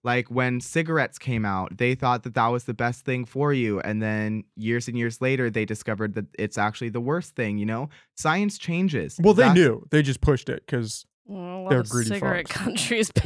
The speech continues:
Speaker 3: paid a
Speaker 1: Well,
Speaker 3: lot of money.
Speaker 2: Yeah, they
Speaker 1: in
Speaker 2: knew.
Speaker 1: that case, they didn't tell us, though. So how are we supposed to know?
Speaker 2: What if that's with trans care right now? What if
Speaker 3: Or
Speaker 2: they're
Speaker 3: if
Speaker 2: just
Speaker 3: you're
Speaker 2: not
Speaker 3: looking
Speaker 2: telling
Speaker 3: at
Speaker 2: us?
Speaker 3: it, they don't wanna do trans care
Speaker 1: Well, it
Speaker 3: because
Speaker 1: could be either
Speaker 3: corporations
Speaker 1: side of
Speaker 3: don't
Speaker 1: that
Speaker 3: want
Speaker 1: too,
Speaker 3: trans
Speaker 1: you
Speaker 3: care
Speaker 1: know?
Speaker 3: either.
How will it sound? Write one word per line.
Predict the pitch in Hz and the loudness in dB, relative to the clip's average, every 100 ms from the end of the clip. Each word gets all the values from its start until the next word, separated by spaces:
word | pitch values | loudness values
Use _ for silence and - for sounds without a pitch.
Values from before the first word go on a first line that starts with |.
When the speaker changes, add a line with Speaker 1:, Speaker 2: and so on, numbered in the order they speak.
| 139 | 4
Speaker 3:
paid | 214 | 4
a | 185 | 4
Speaker 1:
Well, | 185 | 6
Speaker 3:
lot | 180 208 208 | 8 6 4
of | 202 | 0
money. | 185 175 | -2 4
Speaker 2:
Yeah, | 147 117 | 4 4
they | 117 170 | 4 6
Speaker 1:
in | |
Speaker 2:
knew. | 165 | 6
Speaker 1:
that | 165 - | 4 0
case, | - 208 160 - | -2 0 0 -4
they | 120 110 143 | -6 0 2
didn't | 160 151 117 101 | 2 0 -2 -2
tell | 160 185 | -2 0
us, | 113 - | -2 -4
though. | - 76 69 143 - | -6 -6 -8 -14 -6
So | - 131 | 0 2
how | 135 143 | 2 2
are | 131 | 2
we | 120 139 | 0 -2
supposed | - 139 117 92 - | -2 -4 -4 -4 -8
to | 90 | -10
know? | 80 - - | -8 -10 -2
Speaker 2:
What | 139 165 | 6 8
if | - | 8
that's | 135 - | 6 4
with | 127 | 0
trans | - 139 113 - | -2 -2 -2 0
care | 123 | 0
right | 143 - | 0 -4
now? | - 101 | -8 -10
What | - | 0
if | 247 | 4
Speaker 3:
Or | 320 | 6
Speaker 2:
they're | 311 | 4
Speaker 3:
if | 247 | 4
Speaker 2:
just | 240 | 4
Speaker 3:
you're | 220 | 4
Speaker 2:
not | |
Speaker 3:
looking | 208 - | 4 2
Speaker 2:
telling | 190 185 | 2 2
Speaker 3:
at | 175 175 | 2 0
Speaker 2:
us? | 175 | -2
Speaker 3:
it, | |
they | 180 | -2
don't | 175 170 | -2 -2
wanna | 165 160 | -2 -4
do | 160 | -6
trans | 151 160 147 | -8 -8 -8
care | - 147 | -4 2
Speaker 1:
Well, | 151 | 4
it | 160 | 4
Speaker 3:
because | 165 | 2
Speaker 1:
could | 156 | 4
be | 143 | 4
either | 131 160 | 4 4
Speaker 3:
corporations | 131 139 | 0 0
Speaker 1:
side | 127 143 | 0 0
of | 147 | 0
Speaker 3:
don't | |
Speaker 1:
that | 101 | -2
Speaker 3:
want | 143 135 | -2 -2
Speaker 1:
too, | 147 | -2
Speaker 3:
trans | 131 120 | -2 -4
Speaker 1:
you | 120 113 | -2 0
Speaker 3:
care | |
Speaker 1:
know? | 104 190 | 0 -2
Speaker 3:
either. | - 131 | -4 -8